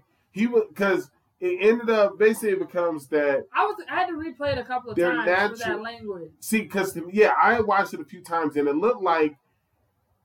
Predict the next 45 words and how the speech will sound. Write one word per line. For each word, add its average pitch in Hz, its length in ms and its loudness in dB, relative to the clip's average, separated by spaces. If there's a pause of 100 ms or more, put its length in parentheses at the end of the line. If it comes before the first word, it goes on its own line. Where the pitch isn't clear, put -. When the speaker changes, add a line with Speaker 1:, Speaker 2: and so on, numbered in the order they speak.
Speaker 1:
he 208 260 -2
was 175 460 2
so 175 1080 0
Speaker 2:
He 330 140 -6
was 339 220 -8
saying 302 260 -8
something, 262 260 -8
then 254 180 -8
everyone 262 300 -8
started 254 260 -8
attacking 233 560 -8
him 214 140 -16
about 196 260 -10
some 208 100 -16
of 202 60 -20
the 180 60 -20
stuff 208 180 -14
he 214 100 -16
was 175 160 -20
saying. 196 300 -14 (680)
Speaker 1:
Yeah, 190 180 6
but 147 280 2
I 196 160 2
just 196 160 -6
saw 160 200 2
where 139 180 0
someone 147 440 -4
had 131 280 -4
hacked 143 360 -6
his 131 160 -2
profile. 139 520 -4 (760)
Speaker 2:
Yeah, 302 220 0
someone 302 380 -6
did, 262 320 -2
yeah. 240 260 -8
Someone 269 260 -10
Speaker 1:
So, 175 340 6
Speaker 2:
hacked - 100 -4
his 254 80 -12
profile, - 160 -8
Speaker 1:
at 151 60 -6
some 196 240 -2
Speaker 2:
yeah. 190 140 -8
Speaker 1:
point, 160 400 -6
um, 139 460 -2